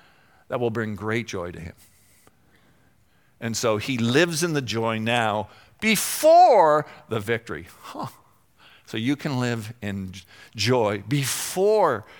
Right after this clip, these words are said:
your victory. That comes with faith. Finally, he focuses on the presence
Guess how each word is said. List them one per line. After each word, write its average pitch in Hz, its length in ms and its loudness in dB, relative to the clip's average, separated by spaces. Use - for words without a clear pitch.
your 90 200 -8
victory. 82 420 -16
That - 120 -14
comes 92 200 -8
with 78 120 -16
faith. - 420 -14
Finally, 135 440 2
he 139 100 0
focuses 131 520 2
on 120 160 2
the 110 80 -2
presence 120 720 -4